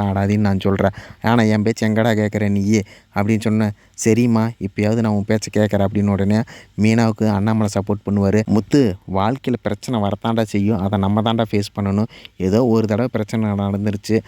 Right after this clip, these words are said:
அதனால விட்டு குடுறா, ரெண்டு லட்சம் தானே, எப்படியோ கடை வாங்கி கட்டு, அடுத்த ஆர்டர்ல நம்ம சரி பண்ணிக்கலாம்" அப்படின்னு அண்ணாமலை முத்துக்கிட்ட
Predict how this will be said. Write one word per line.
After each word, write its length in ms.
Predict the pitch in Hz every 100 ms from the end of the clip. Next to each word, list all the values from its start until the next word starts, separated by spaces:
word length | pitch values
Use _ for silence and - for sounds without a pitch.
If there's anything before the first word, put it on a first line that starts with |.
| - _ 95
அதனால 320 | 98 120 131 104
விட்டு 200 | - 135
குடுறா, 300 | 107 104 101 92
ரெண்டு 180 | 98 101
லட்சம் 300 | 101 - 113
தானே, 140 | 110 101
எப்படியோ 200 | 98 117 101
கடை 140 | 104
வாங்கி 260 | 107 110 -
கட்டு, 280 | 104 107 98 - - _
அடுத்த 280 | 98 110 123
ஆர்டர்ல 300 | 117 120 123 117
நம்ம 160 | 104 107
சரி 160 | 110 107
பண்ணிக்கலாம்" 360 | 104 104 101
அப்படின்னு 340 | 98 101 98 110 110
அண்ணாமலை 380 | 123 127 110 104
முத்துக்கிட்ட 340 | 104 117 110